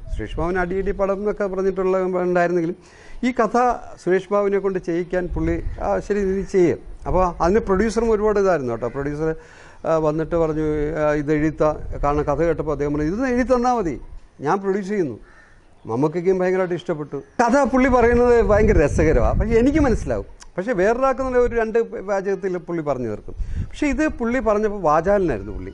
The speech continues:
അന്ന്. അതെന്തോ എനിക്കറിയത്തില്ല, എന്നോട് വാചാലമായിട്ട് കഥ പറഞ്ഞു. ഒരുപക്ഷേ ഞാൻ അതിനകത്ത് എഴുതാനിരിക്കേണ്ടത് കൊണ്ടായിരിക്കാം എന്നോട് അത് പറയുന്നത്, കാരണം മനസ്സിലാക്കിയിരിക്കാൻ വേണ്ടി, അതിൻ്റെ ഒരു ഡെപ്ത് മനസ്സിലാക്കിയിരിക്കാൻ വേണ്ടി. ഏ,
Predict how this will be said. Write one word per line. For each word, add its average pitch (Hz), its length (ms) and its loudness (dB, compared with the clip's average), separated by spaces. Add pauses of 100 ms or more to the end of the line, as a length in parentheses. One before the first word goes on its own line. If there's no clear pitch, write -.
(140)
അന്ന്. 104 160 -8 (1200)
അതെന്തോ 254 380 2
എനിക്കറിയത്തില്ല, 214 540 4
എന്നോട് 190 320 0
വാചാലമായിട്ട് 240 680 2
കഥ 165 200 -4
പറഞ്ഞു. 139 220 -2
ഒരുപക്ഷേ 214 340 -4
ഞാൻ 214 480 0
അതിനകത്ത് 208 340 0
എഴുതാനിരിക്കേണ്ടത് 208 800 0
കൊണ്ടായിരിക്കാം 196 640 2
എന്നോട് 185 240 2
അത് 185 120 2
പറയുന്നത്, 156 260 0
കാരണം 156 220 0
മനസ്സിലാക്കിയിരിക്കാൻ 160 800 0
വേണ്ടി, 143 180 0
അതിൻ്റെ 143 200 -2
ഒരു 151 200 -6 (140)
ഡെപ്ത് 151 240 0
മനസ്സിലാക്കിയിരിക്കാൻ 143 760 -2
വേണ്ടി. 104 180 -8 (760)
ഏ, 135 60 0